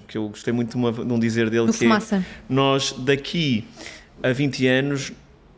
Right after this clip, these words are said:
Speaker 1: as pessoas e os cida-, os portugueses vão ter as doenças que os nossos poli-, os nossos políticos de agora quiserem. Isto é responsabilizá-los." E dito isto, e foi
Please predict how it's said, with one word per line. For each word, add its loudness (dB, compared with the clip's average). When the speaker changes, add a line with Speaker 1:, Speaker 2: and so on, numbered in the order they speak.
Speaker 1:
as -2
pessoas 2
e 0
os -2
cida-, 2
os -2
portugueses -2
vão 2
ter 2
as 2
doenças 0
que -10
os -2
nossos -2
poli-, -2
os -4
nossos 0
políticos -2
de 2
agora 2
quiserem. -6
Isto 0
é 2
responsabilizá-los." -8
E 4
dito 2
isto, 2
e 2
foi 4